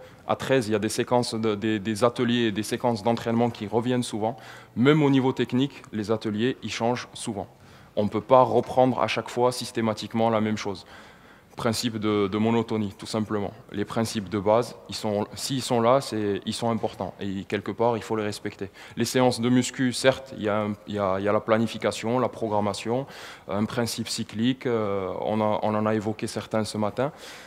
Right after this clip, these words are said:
Euh, ils sont pas là pour rien. Et il faut changer, il faut changer, il faut changer, il faut changer. Il y a plusieurs façons d'atteindre l'objectif, plusieurs façons de développer une qualité physique, qu'elle soit physiologique ou musculaire,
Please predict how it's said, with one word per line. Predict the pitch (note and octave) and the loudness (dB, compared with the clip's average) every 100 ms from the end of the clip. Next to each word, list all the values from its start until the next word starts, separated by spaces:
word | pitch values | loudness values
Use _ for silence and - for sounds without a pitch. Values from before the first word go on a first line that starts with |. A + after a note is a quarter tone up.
| - - - - | -20 -20 -12 -4
Euh, | G2 F2+ E2+ - - - - - _ _ _ - | -2 -2 -4 -8 -12 -16 -20 -20 _ _ _ -6
ils | - | 0
sont | C3 | 2
pas | C3 | 6
là | B2+ | 6
pour | A#2+ A2+ | 6 2
rien. | G#2 F#2+ - - - - _ - _ - - - | 0 -2 -10 -20 -20 -20 _ -20 _ -20 -16 -4
Et | |
il | A2+ | -2
faut | - C3 | 0 0
changer, | C3 A2+ G#2 B2+ | 2 2 2 0
il | |
faut | B2+ A2+ | -2 -4
changer, | A#2 G#2+ A2 B2 | -2 -2 0 -2
il | |
faut | A#2+ G#2+ | -2 -4
changer, | A2+ G#2 G#2+ | -4 -4 -4
il | A#2+ | -6
faut | - | -6
changer. | - G2+ F#2 - - - - - | -6 -6 -6 -10 -18 -20 -20 0
Il | |
y | G2 | 0
a | |
plusieurs | - C#3 C3 C#3+ - | 2 2 4 4 4
façons | A#2 - C3 | 0 2 2
d'atteindre | A#2 A2 A2+ G#2+ | 4 2 2 2
l'objectif, | G#2 G2+ G2 - C3+ - | 0 -2 -6 -4 -6 -6
plusieurs | C3 A#2+ B2 - | -4 0 0 0
façons | A#2+ C3 A#2+ | 0 2 0
de | G2+ | 2
développer | C3 A#2 C3 C3+ | 0 2 0 2
une | B2+ A2+ | 0 0
qualité | G#2+ G#2 G#2+ | -2 -2 -4
physique, | - F#2+ B2+ - - - - - G#2 | -6 -6 -6 -6 -16 -20 -20 -8 -6
qu'elle | G2 | -4
soit | G#2 A2 | 2 2
physiologique | G#2 A#2 G#2 A#2+ A2+ G#2+ A2+ A2 | 2 -4 0 0 0 -2 -4 -2
ou | |
musculaire, | A2 - G#2+ G#2 B2+ | -2 -2 -2 0 0